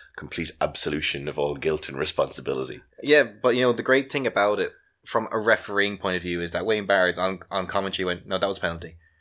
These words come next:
Speaker 1: Hmm.
Speaker 2: You know, like, you're kinda going, see, a ref, well, the best ref in the world at the moment, has said that's a penalty.
Speaker 1: And, like, Angus Gardner is a very competent referee.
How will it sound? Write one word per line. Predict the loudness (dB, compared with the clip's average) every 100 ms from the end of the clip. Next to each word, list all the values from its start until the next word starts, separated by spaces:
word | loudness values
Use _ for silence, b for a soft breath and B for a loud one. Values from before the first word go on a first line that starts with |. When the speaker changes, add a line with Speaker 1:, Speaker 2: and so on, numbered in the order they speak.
| _
Speaker 1:
Hmm. | -6 -6 _ 2
Speaker 2:
You | 6
know, | 6 4
like, | 2
you're | 2
kinda | 2
going, | 2 0 -4 _ -10
see, | 0 2
a | 4
ref, | 6 6 4 -4 -6
well, | -4 -2 -6 _
the | 6 6
best | 10 8 8
ref | 2 0 0
in |
the | 0
world | 4 4
at | 4
the | 0
moment, | 2 2 -2 -6 B B
has | -2 0
said | 2 2
that's | 0 -2
a |
penalty. | -2 -2 -4 -14 -18 B B B 0
Speaker 1:
And, | 2 0 -8 _ _ -20 -4
like, | 2
Angus | 4 4 4
Gardner | 6 6 4 -2
is |
a | -2
very | 0 0
competent | -2 -4 -4 -2
referee. | -2 0 -2 -2 -4